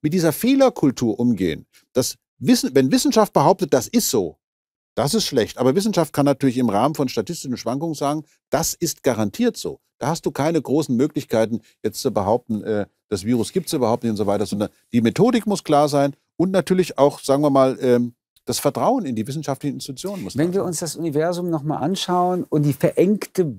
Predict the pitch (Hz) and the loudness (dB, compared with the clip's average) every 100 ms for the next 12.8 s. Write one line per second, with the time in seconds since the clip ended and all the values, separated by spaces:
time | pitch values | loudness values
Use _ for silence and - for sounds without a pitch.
0 | - _ - 113 131 175 - 147 147 143 | -14 _ -14 -4 -2 -2 -2 0 0 -2
1 | - 135 131 143 131 151 - - 240 277 | -4 -4 -4 0 2 2 0 -2 -2 -2
2 | - 95 110 175 139 147 160 151 131 151 | -4 -4 -4 -4 -2 0 2 0 0 0
3 | 139 120 170 190 156 - 147 143 151 175 | 0 0 0 0 -2 -4 -4 -2 -2 -2
4 | - - 175 131 139 147 135 - 254 269 | -6 -4 -4 -2 0 0 -2 -4 0 0
5 | 202 147 139 - 131 151 190 165 160 151 | 0 -2 -2 -4 -6 -6 -4 -2 -2 -2
6 | 156 - 151 202 294 - - - - 185 | -8 -6 0 0 0 -4 -14 -10 -2 -2
7 | 175 196 151 180 - 135 117 - - - | 0 0 2 0 0 -2 -4 -8 -10 -8
8 | - 160 64 - - - 113 139 _ - | -6 -6 -6 -4 -4 -4 -8 -10 _ -20
9 | - _ - 139 139 139 175 - 233 196 | -20 _ -2 -2 0 0 -2 -2 0 2
10 | 190 190 185 180 160 - 165 143 127 139 | 2 0 -4 -2 -4 -4 -4 -2 0 0
11 | 135 131 - 113 120 120 120 226 214 185 | 2 2 -2 -4 -4 -2 -4 -4 -4 -6
12 | - - 170 147 - 147 139 131 | -8 -4 -2 -4 -6 -2 -2 -2